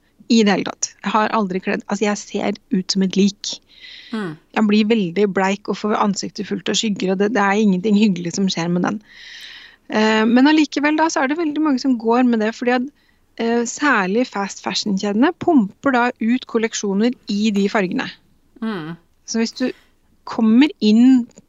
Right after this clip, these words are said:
Speaker 1: i en butikk, så blir du gjerne bombardert med det som er liksom it-fargen den sesongen.
Speaker 2: Mm.
Speaker 1: Og da blir man jo påvirket til å ta det valget. Og det
Speaker 2: Ja.
Speaker 1: med påvirkning er faktisk ikke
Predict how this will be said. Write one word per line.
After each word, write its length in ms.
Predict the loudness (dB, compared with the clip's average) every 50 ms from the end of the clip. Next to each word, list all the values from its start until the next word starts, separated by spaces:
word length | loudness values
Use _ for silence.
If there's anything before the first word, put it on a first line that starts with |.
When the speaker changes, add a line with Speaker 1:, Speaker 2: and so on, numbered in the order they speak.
| _ _ -2
Speaker 1:
i 160 | 0 2 2
en 280 | 2 2 2 2 2 2
butikk, 400 | 0 0 0 -2 _ -6 -12 -12 -14 _ _ -20 -20 -20 -20 -20 -20 -20 -20 -20 _ -12
så 360 | -10 -4 0 0 2 2 0 -2 -4
blir 300 | -4 -2 -2 0 0 2
du 60 | 4
gjerne 400 | 4 4 2 2 0 -2 -2 -2 -2
bombardert 760 | 0 0 0 2 0 0 -2 -2 -4 -4 -4 -4 -6 -8 -8 -6
med 200 | -4 -2 -2 -2
det 120 | -4 -4 -6
som 140 | -4 -4 -2
er 180 | -2 -2 -2 -2
liksom 180 | -2 -4 -4 -4 _
it-fargen 800 | -4 -4 -4 _ -8 -6 -4 -2 -2 -2 -2 -2 0 0 0 0
den 160 | 0 -2 -2 -4
sesongen. 560 | -4 -6 -6 -2 0 2 4 4 4 4 2 0 _ _ _ -20 -20 -20 -20 -20 -16
Speaker 2:
Mm. 340 | -12 -12 -12 -12 -12 -14 -18 -20 _ _ _ _ _ _ _ _ _ _ -2
Speaker 1:
Og 80 | 0 0
da 80 | 0
blir 220 | 0 0 0 0 2
man 140 | 2 2 2
jo 80 | 2 0
påvirket 920 | -2 -4 -4 -2 -2 -2 -2 -4 -6 -8 -10 _ -6 -4 -4 -4 -6 -8
til 140 | -10 -6 -6 -6
å 60 | -6
ta 140 | -6 -8 -8 -6
det 120 | -6 -6
valget. 280 | -6 -8 -8 -10 -12 -14 -16 -20 _ _ _ _ _ _ _ _ _ _
Og 80 | 0 2
det 100 | 2 4
Speaker 2:
Ja. 100 | 4 2
Speaker 1:
med 100 | 2 0 _ -6
påvirkning 760 | -4 0 0 0 0 0 -2 -4 -4 _ -2 2 4 4 4 2 0 _ _ _ _ _ _ _ -2
er 420 | -2 0 0 0 0 0 -2 -4 -6 -10 _
faktisk 500 | -10 -10 -10 -10 -10 -12 -12 -10 -12 -14
ikke 420 | -16 _ -8 -4 -2 -2 -2